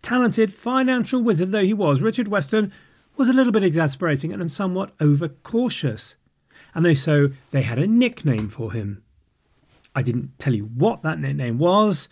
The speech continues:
and a long-time listener, Mister C Cat by name, threw his hands up at my teasing. Honestly, though, I wasn't teasing. I'd just forgotten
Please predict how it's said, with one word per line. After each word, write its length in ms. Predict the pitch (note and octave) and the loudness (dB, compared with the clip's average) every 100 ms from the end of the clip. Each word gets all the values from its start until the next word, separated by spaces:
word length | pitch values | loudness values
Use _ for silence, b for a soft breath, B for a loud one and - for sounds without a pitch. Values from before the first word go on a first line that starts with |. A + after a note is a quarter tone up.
| b b b | b b b
and 240 | D#3 C3+ C3 | 0 0 0
a 140 | C3+ A2 | -6 -2
long-time 720 | C#3+ G#3 G3 F3+ D#3 A2+ A2+ | -2 -2 -2 -2 -2 -2 0
listener, 400 | E3 C#3 D#3 C#3+ | 0 0 0 0
Mister 400 | E3+ F3+ - C3 | 0 -2 -4 -12
C 360 | - F3+ C3+ A#2+ | -2 2 2 0
Cat 320 | - A#3 C#3+ - | -4 -4 -4 -8
by 160 | A#2 A#2+ | -4 -2
name, 280 | F3 F3+ D#3 B B | 0 -2 -4 B B
threw 180 | - C4+ | -2 2
his 140 | G#3+ | 2
hands 200 | D3 C3+ | 2 0
up 140 | A#2 G2+ | 0 -4
at 80 | E3 | -4
my 160 | A#2 | -4
teasing. 460 | A#2+ C3+ G#2 A2 G#2 _ _ _ - | -2 -2 -2 -6 -12 _ _ _ -2
Honestly, 340 | A3+ A#3+ A#3+ | 2 2 2
though, 160 | G#3+ F#3 | 2 2
I 40 | |
wasn't 420 | F#3 G3+ F#3 G3 - | 2 2 0 -2 0
teasing. 340 | G#3+ E3+ B2 | 0 2 0
I'd 160 | F3+ D#3+ | -4 -4
just 200 | A#3+ - | -4 -4
forgotten 640 | D#3+ - G#3+ E3+ C#3 C3+ | -6 -2 -2 0 0 0